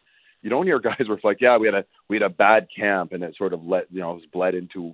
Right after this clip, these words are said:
a bad start to the season." You just don't hear that very often, and I'm not sure if that's an indictment of his coaching staff. It's,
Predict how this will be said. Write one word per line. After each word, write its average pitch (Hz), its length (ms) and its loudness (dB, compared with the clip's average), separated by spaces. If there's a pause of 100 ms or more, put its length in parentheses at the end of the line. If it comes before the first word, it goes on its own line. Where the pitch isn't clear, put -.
a 90 60 -8
bad 85 340 -4
start 90 300 -6
to 90 60 -14
the 82 200 -12
season." 85 240 -10 (320)
You - 60 -4
just 190 160 2
don't 110 160 2
hear 107 140 2
that 95 180 0
very 80 180 -4
often, 78 340 -6
and 85 140 -10
I'm 90 80 -4
not 98 180 -4
sure 95 160 -4
if 85 120 -6
that's 82 280 -6
an 78 220 -12 (400)
indictment 90 640 0
of 80 120 -2
his 80 180 -8
coaching 95 540 -2
staff. 80 400 0
It's, 80 200 -8